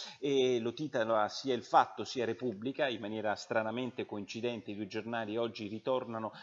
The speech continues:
su quella frase del duemiladue, e, e quella fu forse la fase più equivoca del timido,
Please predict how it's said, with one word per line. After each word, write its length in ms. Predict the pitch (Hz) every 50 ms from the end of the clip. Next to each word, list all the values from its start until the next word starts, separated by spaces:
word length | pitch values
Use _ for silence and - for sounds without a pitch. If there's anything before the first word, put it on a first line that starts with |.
| - -
su 140 | - - 113
quella 180 | - - -
frase 320 | - 311 226 196 - - 110
del 140 | 113 110
duemiladue, 1300 | 104 113 123 123 135 175 196 185 151 127 117 - - - 143 127 120 123 127 131 156 151 135 120 151 180 185 - - - 190 -
e, 180 | - 220 240 -
e 80 | 220 -
quella 260 | - 254 254 233 214
fu 160 | 170 - 214
forse 340 | 208 - - 196 202 - -
la 80 | 160 143
fase 380 | - - 160 156 160 160 156
più 180 | 135 - 147 156
equivoca 580 | 151 - - 214 220 190 165 135 123 117 127 120
del 200 | 120 120 117 -
timido, 580 | - 147 139 131 131 127 123 120 123 123 117